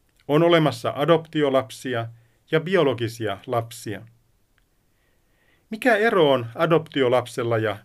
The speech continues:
biologisella lapsella? Molemmat lapset ovat perillisiä ja heillä on lapsen oikeudet, mutta adoptiolapsella ei ole adoptiovanhempiensa perimää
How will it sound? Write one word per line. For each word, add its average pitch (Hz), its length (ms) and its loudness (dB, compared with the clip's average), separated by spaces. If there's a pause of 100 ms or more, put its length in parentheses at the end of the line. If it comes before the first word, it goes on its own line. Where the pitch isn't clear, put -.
biologisella 110 720 0
lapsella? 104 540 -8 (1400)
Molemmat 165 400 6
lapset 165 420 2
ovat 139 320 0
perillisiä 139 800 0 (580)
ja 165 60 -2
heillä 180 240 2
on 156 100 2
lapsen 180 420 -2
oikeudet, 139 720 -2 (640)
mutta 156 280 -2
adoptiolapsella 143 1200 0 (540)
ei 180 260 4
ole 135 380 2
adoptiovanhempiensa 143 1400 -2
perimää 120 600 -2